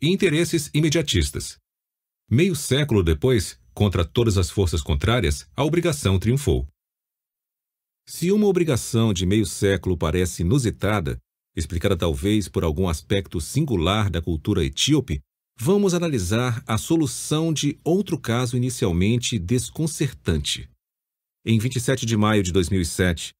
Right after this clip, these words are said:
Christian Kroner, uma autoridade em Washington, falou a um repórter com orgulho indisfarçável sobre a ação governamental que se seguiu ao desastre do furacão Katrina,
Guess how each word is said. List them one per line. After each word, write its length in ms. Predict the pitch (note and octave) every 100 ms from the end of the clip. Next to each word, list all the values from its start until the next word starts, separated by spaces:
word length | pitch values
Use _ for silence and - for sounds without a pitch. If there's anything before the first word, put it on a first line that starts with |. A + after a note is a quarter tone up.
| _ _ _
Christian 340 | B2+ D3 C3+
Kroner, 440 | A2 G#2 G#2+ D2+ C#2+ _ _ _
uma 120 | G#2 G#2+
autoridade 600 | G2+ B2 F2 A#2 A#2+ G2
em 20 |
Washington, 500 | D#2 G2+ F2+ - D2+ - _ _ -
falou 340 | A2+ A#2 C#3
a 60 | C3+
um 100 | C3+
repórter 720 | A#2+ A#2+ A#2 A#2+ - A#2+ F2+
com 240 | - B2
orgulho 720 | C#3+ C#3+ F#2+ A2 D#3 D#3 D#3 -
indisfarçável 1000 | F3 E3 F3+ - B2 - A2 A#2+ B2 B2+
sobre 380 | - B2+ B2 A#2+
a 60 |
ação 420 | G2+ - G2+ F2+
governamental 880 | D2+ A#2+ D#3+ C3+ B2 F#2 D2+ G2+ C#3+ - _ _ -
que 120 | A#2
se 120 | D#3+
seguiu 540 | D3 C#3 G#2+ E3+ F3+ -
ao 180 | A#2+ A#2+
desastre 680 | A2+ E2+ A2+ D3 C#3+ D#3
do 120 | D3 C3
furacão 500 | C#3 G2+ - A#2+ C3
Katrina, 600 | B2+ - B2 A2+ D2